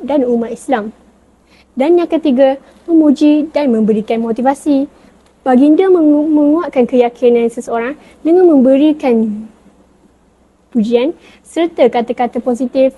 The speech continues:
untuk mendorong perkembangan diri. Buku ini menekankan bahawa kaedah pengajaran yang berkesan bukanlah sekadar menyampaikan ilmu, tetapi juga menyentuh hati dan membimbing hidup pembacanya.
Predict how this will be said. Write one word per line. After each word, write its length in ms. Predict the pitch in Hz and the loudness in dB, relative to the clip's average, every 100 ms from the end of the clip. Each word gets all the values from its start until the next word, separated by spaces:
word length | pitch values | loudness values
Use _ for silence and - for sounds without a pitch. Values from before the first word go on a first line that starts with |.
| - | -6
untuk 240 | 339 339 277 | -4 -2 0
mendorong 560 | 254 233 233 277 233 | 2 4 4 2 -2
perkembangan 560 | 220 202 220 214 214 220 | -6 -6 -4 -4 -4 -4
diri. 400 | 247 294 220 220 - _ _ _ _ _ _ _ _ _ _ _ - | 0 0 -2 -4 -12 _ _ _ _ _ _ _ _ _ _ _ -4
Buku 240 | 285 285 339 | -2 0 2
ini 240 | 359 392 | 2 4
menekankan 720 | 294 269 262 311 285 233 220 | 2 0 0 -2 0 0 0
bahawa 400 | 220 240 226 226 | -2 -2 -2 -2
kaedah 400 | 220 262 311 370 - | -4 -8 -4 -4 -4
pengajaran 480 | 285 254 233 247 240 | -4 -2 -2 -2 -2
yang 160 | 262 381 | -2 -2
berkesan 480 | 359 - - 247 - _ - | -4 -10 -6 -6 -8 _ -8
bukanlah 480 | 240 247 339 320 254 | -8 -4 -2 -2 -4
sekadar 800 | - 262 262 233 233 233 226 247 _ _ - | -8 -10 -4 -2 -2 -4 -6 -10 _ _ -6
menyampaikan 1040 | 247 240 240 240 254 - 285 302 262 240 254 | -2 0 0 0 -4 -4 -6 -4 -2 -2 0
ilmu, 400 | 277 302 226 240 | 0 2 0 -6
tetapi 320 | - 262 240 226 | -14 -12 -6 -4
juga 400 | 220 240 277 - _ - | -4 -4 -6 -8 _ -2
menyentuh 400 | 370 392 403 330 | 2 2 2 0
hati 480 | 311 302 285 285 285 - | 0 -2 0 0 -2 -6
dan 180 | 262 240 | -2 0
membimbing 640 | 214 208 220 240 262 269 277 | 0 -2 -2 2 2 0 -2
hidup 320 | 381 370 311 | -2 0 -4
pembacanya. 800 | 262 233 240 - - 254 220 214 | -4 -4 -4 -8 -10 -6 -6 -8